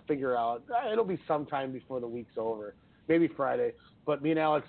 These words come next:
uh, night two of our WrestleCast radio doubleheader,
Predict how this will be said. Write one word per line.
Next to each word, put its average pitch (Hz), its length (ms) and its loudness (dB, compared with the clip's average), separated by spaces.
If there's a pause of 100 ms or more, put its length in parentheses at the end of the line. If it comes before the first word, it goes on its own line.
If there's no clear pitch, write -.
(160)
uh, 131 560 -2
night 160 300 -4 (100)
two 165 280 0
of 135 160 0
our 135 100 4
WrestleCast 139 800 0
radio 131 340 0
doubleheader, 131 560 2